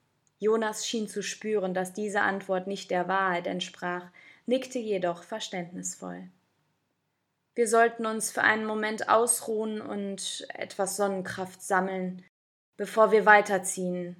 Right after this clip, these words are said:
Vielleicht kann deine Hose dann wenigstens etwas trocknen, Rosa“, entgegnete Talpa,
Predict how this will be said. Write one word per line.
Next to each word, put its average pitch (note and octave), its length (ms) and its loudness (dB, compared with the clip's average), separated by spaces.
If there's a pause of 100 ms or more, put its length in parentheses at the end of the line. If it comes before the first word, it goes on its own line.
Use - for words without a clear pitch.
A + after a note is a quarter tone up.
(180)
Vielleicht F#3+ 560 0
kann G3 200 -4
deine G3 280 2
Hose G#3 260 2
dann G3 220 0
wenigstens G3+ 540 -4
etwas - 460 -8
trocknen, F3 480 -10
Rosa“, E3+ 560 -6 (800)
entgegnete A3 680 -6
Talpa, G3+ 580 -2